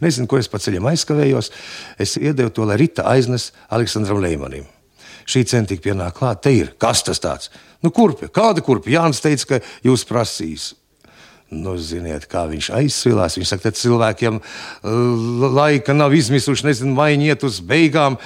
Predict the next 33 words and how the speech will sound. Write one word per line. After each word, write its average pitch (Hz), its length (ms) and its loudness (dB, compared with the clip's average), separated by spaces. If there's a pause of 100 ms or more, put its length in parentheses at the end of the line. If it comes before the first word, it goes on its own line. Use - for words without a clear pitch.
(260)
neko 131 460 0
nevar 151 220 4
izdarīt, 147 420 4
viņam 156 240 2
te 147 60 4
joki 196 380 4
prātā, 123 500 2 (340)
mūžīgie. 117 580 2 (300)
Atredz, 180 380 0 (440)
ko 180 140 -2
te 190 120 2
ņirgāties 139 580 4
pa 135 100 0
mums." 120 380 -6 (240)
Es 104 140 -6
tagad 110 260 -6
tā 92 120 -8
dzirdu, 104 400 -6
dzirdu, 123 400 -6 (1000)
un 87 80 -12
nevar 104 160 -4
saprast, - 480 -8
izrādās 98 560 -4
tā 82 240 -6
kurpe. 135 540 2 (760)
Tas 139 200 -2
ir 120 60 -8
tāds 110 220 -4
viens 98 240 -4
dzelzs 113 600 4
gabals, 139 520 -2
slīps, 131 380 -2
ko - 180 -6